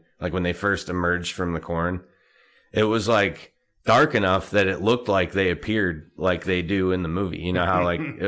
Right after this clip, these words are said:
Speaker 2: Right.
Speaker 1: just thought it was so badass. And, uh, the only thing I told a few people this already, but the only thing I would have changed during that intro, and I can't believe, like, how do you miss on this? What's the most memorable quote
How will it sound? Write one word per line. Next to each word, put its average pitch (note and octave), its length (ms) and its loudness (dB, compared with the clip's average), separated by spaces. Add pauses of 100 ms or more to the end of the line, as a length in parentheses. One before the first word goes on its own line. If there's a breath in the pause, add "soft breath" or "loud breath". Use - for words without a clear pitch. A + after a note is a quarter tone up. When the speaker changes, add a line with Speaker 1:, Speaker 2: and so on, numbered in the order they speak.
Speaker 2:
Right. G2+ 200 2
Speaker 1:
just G2+ 160 -4
thought G#2 160 4
it F2 40 2
was E2+ 140 -2
so G#2 260 0
badass. F2 600 2
And, G#2+ 180 2
uh, F#2 340 2 (520 soft breath)
the A#2 80 2
only D#3+ 300 4
thing B2 380 2
I F#2+ 320 0 (240)
told A2 200 0
a F2+ 80 -8
few G#2 240 -4
people E2+ 320 -4
this F2 220 -2
already, E2+ 440 -2
but E2+ 320 -8
the - 160 -6
only C#3+ 360 4
thing A#2+ 320 2
I G2 140 4
would G#2 200 4
have F#2+ 140 -2
changed D#2+ 640 -4 (720)
during G#2 360 2
that G2+ 180 2
intro, F2+ 540 0
and F#2 140 0
I F#2+ 120 2
can't A2+ 320 -2
believe, G2+ 220 0
like, F#2 340 -2
how A#2 200 0
do C3 80 0
you A2+ 140 2
miss G#2 300 0
on F2 260 0
this? D#2+ 380 -4 (760 soft breath)
What's D3 260 2
the D#3+ 80 2
most C#3 280 4
memorable A#2+ 500 4
quote F2+ 600 2